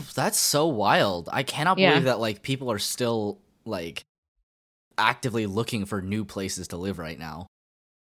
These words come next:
Speaker 2: Yeah, no, it's crazy. Like, I think the reason why we got the one that we're moving into now is because,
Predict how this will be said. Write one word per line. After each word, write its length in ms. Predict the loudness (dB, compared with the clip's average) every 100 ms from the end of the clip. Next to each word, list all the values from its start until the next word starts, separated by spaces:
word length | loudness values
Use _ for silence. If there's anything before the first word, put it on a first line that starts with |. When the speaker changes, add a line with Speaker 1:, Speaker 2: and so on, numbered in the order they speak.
| _
Speaker 2:
Yeah, 240 | 2 4
no, 240 | 4 2 2
it's 240 | -2 -6
crazy. 580 | -4 -2 -2 -2 -4 -2
Like, 160 | 2
I 140 | 2 2
think 320 | 0 -4 2
the 140 | 2
reason 520 | 2 0 -2 -2 -2 0
why 160 | 0
we 100 | 0
got 220 | -2 -4
the 80 | -4
one 680 | -6 -6 -6 -6 -8 -8 -10 -6
that 140 | -4
we're 100 | -2
moving 240 | -2 -2 -2
into 320 | -2 -2 -4
now 560 | -2 -2 0 2 2 0
is 180 | -2
because, 680 | -4 -4 0 0 0 -6